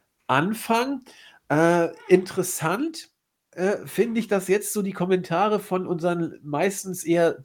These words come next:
stilleren, äh, Hörern kommen, die,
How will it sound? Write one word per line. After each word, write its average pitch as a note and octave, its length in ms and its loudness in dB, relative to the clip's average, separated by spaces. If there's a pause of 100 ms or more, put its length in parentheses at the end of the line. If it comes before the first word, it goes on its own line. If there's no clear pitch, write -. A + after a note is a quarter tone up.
(160)
stilleren, C#3 640 2 (380)
äh, A#2+ 340 -2
Hörern B2 560 2
kommen, C#3 460 0 (400)
die, D#3+ 520 2